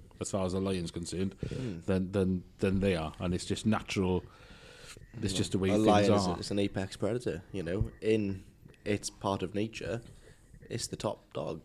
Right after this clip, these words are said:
Speaker 2: You know, you can't. Lion is the top of the food chain.
Speaker 1: So could you do it?
Speaker 2: Yes. For food. I couldn't just be one of those people that just goes hunting.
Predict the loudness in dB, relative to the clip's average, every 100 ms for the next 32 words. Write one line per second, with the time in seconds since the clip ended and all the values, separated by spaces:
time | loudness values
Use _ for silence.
0 | -12 -8 -6 -6 -8 -10 -4 -4 -4 -10
1 | -18 -20 -20 -20 _ _ -20 -10 -2 0
2 | 2 0 0 -2 -2 -8 -2 -2 0 0
3 | -2 -2 -4 -6 -14 -18 -2 2 6 6
4 | 6 2 0 -10 -8 -2 -2 -4 -12 -16
5 | _ -20 -20 -16 -16 -6 -2 0 2 0
6 | 0 -2 0 0 0 -2 -2 0 2 4
7 | 4 0 0 -2 -6 -6 -6 -8 -10 -10